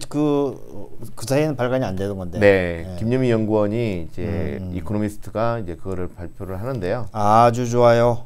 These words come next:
Speaker 2: 예, 이걸 가지고
Speaker 1: 음.
Speaker 2: 하는데 그 전주에 있었던 경제 지표라든지 이번 주 전망이라든지 뭐 이런 것들에 대해서 대체적으로 각각 있고요.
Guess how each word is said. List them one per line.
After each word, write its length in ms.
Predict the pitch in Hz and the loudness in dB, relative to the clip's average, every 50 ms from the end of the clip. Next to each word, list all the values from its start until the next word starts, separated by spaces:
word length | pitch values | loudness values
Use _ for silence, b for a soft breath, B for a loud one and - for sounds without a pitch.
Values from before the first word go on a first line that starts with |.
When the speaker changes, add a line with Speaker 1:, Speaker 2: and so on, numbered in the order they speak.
| - 120 | -2 0
Speaker 2:
예, 100 | 110 107 | 2 2
이걸 240 | 110 117 131 139 139 | 4 6 4 6 8
가지고 420 | 139 131 110 113 117 127 135 131 | 8 6 6 4 0 2 4 4
Speaker 1:
음. 40 | 127 | 2
Speaker 2:
하는데 520 | 135 135 127 120 117 139 147 151 160 - b b b b b b | 2 0 0 2 4 4 4 4 2 -2 b b b b b b
그 200 | - 147 147 143 | 2 2 2 2
전주에 960 | - - 123 143 156 160 156 - - - - 156 156 135 104 85 78 69 - - - - - | 2 0 2 2 2 2 0 -2 -4 -2 4 6 8 8 8 6 2 -2 -6 -8 -10 -8 -4
있었던 760 | - 113 110 - 127 117 120 - - - 135 139 147 156 151 147 | -4 -4 0 2 2 2 2 0 -2 2 2 2 2 2 -2 -4
경제 300 | - 95 95 101 113 110 | -6 -6 -4 -2 0 -2
지표라든지 840 | 113 - - 110 104 101 95 98 95 92 90 - 110 107 101 90 87 | -2 -2 -2 2 2 2 2 0 -4 -4 -4 -2 0 0 0 0 0
이번 360 | 95 101 120 127 127 117 120 - | 0 2 2 2 2 0 -6 -8
주 340 | - 120 117 113 113 107 101 | -4 -2 0 2 2 0 -2
전망이라든지 960 | - - 92 98 107 110 110 113 107 101 98 90 92 90 85 90 95 98 95 | -4 -6 -6 -4 0 0 2 2 2 2 0 0 -2 -6 -4 -4 -4 -4 -4
뭐 120 | 85 85 92 | -4 -4 -2
이런 160 | 101 104 107 | -2 0 0
것들에 340 | 107 104 - 107 101 98 85 | -2 -4 -2 -2 -2 -2 0
대해서 520 | 92 90 90 90 - 123 117 98 85 - b b b b b b - | -2 -4 -4 -2 -2 -2 -2 -2 -4 -6 b b b b b b -6
대체적으로 440 | 107 95 - 117 120 117 110 110 101 | -6 -4 -2 2 2 4 4 2 0
각각 640 | - - - - - - - 113 110 107 95 - | -4 -8 -12 -14 -12 -8 -4 -2 -2 -2 -4 -6
있고요. 600 | 98 92 - - - - 101 95 113 123 101 80 | -10 -10 -10 -10 -4 -2 0 0 0 0 -2 -6